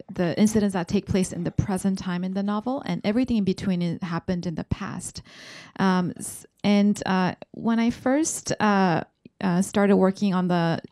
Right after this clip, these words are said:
translation, English translation of my book, um, I actually wanted to keep my Korean translation,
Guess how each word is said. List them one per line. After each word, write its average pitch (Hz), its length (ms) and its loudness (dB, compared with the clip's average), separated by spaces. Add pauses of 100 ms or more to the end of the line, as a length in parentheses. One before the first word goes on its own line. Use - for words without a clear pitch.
(120)
translation, 202 800 0
English 233 280 -2
translation 185 580 0
of 175 340 -2
my 165 180 -4
book, 233 360 0 (360)
um, 180 300 0
I 196 160 0
actually 240 460 0
wanted 190 380 2
to 233 80 2
keep - 260 -6
my 185 180 2
Korean 233 300 2
translation, 175 880 -2